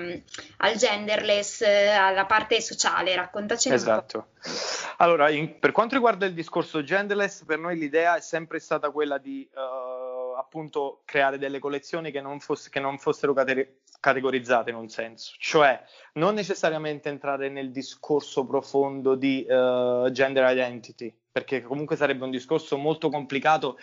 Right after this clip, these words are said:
Speaker 2: e, e noi ovviamente non abbiamo al momento anche la, la, la conoscenza per poter affrontarlo in, eh, in questo modo. La, noi l'abbiamo affrontata in maniera un po' più superficiale, se, se mi lasci passare il termine, nel senso che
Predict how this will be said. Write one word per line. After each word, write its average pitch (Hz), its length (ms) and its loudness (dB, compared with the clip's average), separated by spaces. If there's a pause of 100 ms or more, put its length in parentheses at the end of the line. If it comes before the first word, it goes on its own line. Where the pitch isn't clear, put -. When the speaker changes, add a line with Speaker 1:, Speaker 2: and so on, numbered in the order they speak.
(120)
Speaker 2:
e, 139 220 2
e 135 100 0
noi 156 360 4
ovviamente 143 440 0
non 147 140 -2
abbiamo 135 600 -2
al 131 160 -2
momento 135 520 -2
anche 139 280 0
la, 135 180 2
la, 127 240 2
la 131 140 0
conoscenza 131 840 -4 (160)
per 123 140 0
poter 131 260 0
affrontarlo 123 800 0
in, 123 180 -4
eh, 120 340 -2
in 120 80 -6
questo 120 320 -2
modo. 110 400 -2 (280)
La, 139 220 4
noi 160 220 -2
l'abbiamo 165 260 0
affrontata 143 400 -2
in 131 80 -4
maniera 156 300 0
un 143 120 -4
po' 156 140 -2
più 165 160 -6
superficiale, 135 880 0
se, 123 300 -14
se - 140 -12
mi 127 120 -10
lasci 127 300 -2
passare 123 320 0
il 123 160 -8
termine, 165 420 0
nel 135 180 -4
senso 160 380 -2
che 139 300 -2